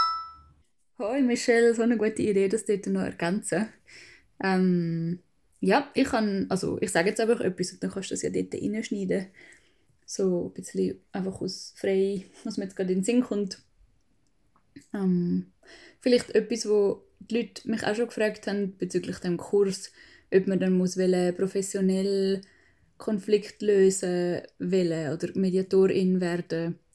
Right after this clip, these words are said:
um den Kurs zu machen. Und das ist überhaupt nicht so. Also das ist wirklich ein Kurs für Menschen, die Lust haben, sich vertieft anzuschauen, wie können wir eigentlich unsere Konflikte lösen. Nicht nur,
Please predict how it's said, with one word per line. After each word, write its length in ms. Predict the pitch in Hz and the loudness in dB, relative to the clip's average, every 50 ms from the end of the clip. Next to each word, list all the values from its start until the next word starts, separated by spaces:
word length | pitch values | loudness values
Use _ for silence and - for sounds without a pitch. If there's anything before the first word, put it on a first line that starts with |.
| - - | -8 -2
um 160 | - 190 185 | 0 0 2
den 100 | 175 180 | 0 0
Kurs 220 | - - 285 294 277 | 2 2 2 2 4
zu 60 | 277 | 2
machen. 240 | 208 226 - 226 - | 0 -2 0 -2 0
Und 160 | - 190 180 | 0 0 -2
das 80 | 180 | -2
ist 60 | - - | -4 -4
überhaupt 380 | 180 190 190 190 190 196 - | -4 -2 0 0 -2 0 2
nicht 160 | 262 220 214 | 0 0 2
so. 180 | - - 208 180 | 0 0 2 2
Also 180 | 165 180 175 185 | 2 0 0 -2
das 160 | 185 190 - - | -2 -2 -4 -4
ist 120 | 180 - | -4 -4
wirklich 300 | 202 190 - - 196 - | -4 -4 -4 -4 -2 0
ein 100 | 180 180 | 0 0
Kurs 400 | - - 240 247 262 247 - - - - - - - - - _ | 4 8 8 8 8 8 4 -2 -6 -12 -16 -16 -18 -20 -20 _
für 160 | - - 208 | 2 4 6
Menschen, 480 | 208 202 196 202 208 - 226 220 208 | 6 6 6 6 4 4 2 2 2
die 100 | 196 196 | 2 2
Lust 260 | 190 196 202 190 - - | 2 2 0 0 -2 -2
haben, 200 | 196 190 185 185 - - - - _ - 277 277 | -2 -2 -2 -4 -6 -12 -20 -20 _ -14 -12 -10
sich 260 | - - - 214 190 - | -6 -6 -4 -4 -4 -6
vertieft 720 | - - 190 - - 220 214 190 - - - - - - - _ _ _ | -6 -8 -8 -4 -2 -2 -2 -2 -4 -8 -10 -12 -12 -12 -16 _ _ _
anzuschauen, 560 | - 202 202 208 208 208 196 196 190 190 185 175 | -2 0 2 2 4 4 2 2 2 2 2 2
wie 100 | 202 202 | 0 0
können 220 | 190 - 185 185 | 0 0 2 2
wir 140 | 185 180 - | 2 2 0
eigentlich 320 | - 190 185 190 190 185 - | -2 -4 -4 -4 -6 -4 -4
unsere 240 | - 190 185 190 | -2 -2 -2 -2
Konflikte 540 | - - 190 185 - 190 180 180 - - - | -2 -4 -6 -4 -2 -4 -4 -4 -6 -6 -4
lösen. 400 | 175 151 - - - - 185 185 - - - - - - _ _ - | -4 -2 -2 -4 -4 -4 -6 -6 -8 -12 -20 -20 -20 -20 _ _ 0
Nicht 160 | 202 185 175 | 2 2 4
nur, 300 | 196 190 185 180 175 | 4 4 4 2 2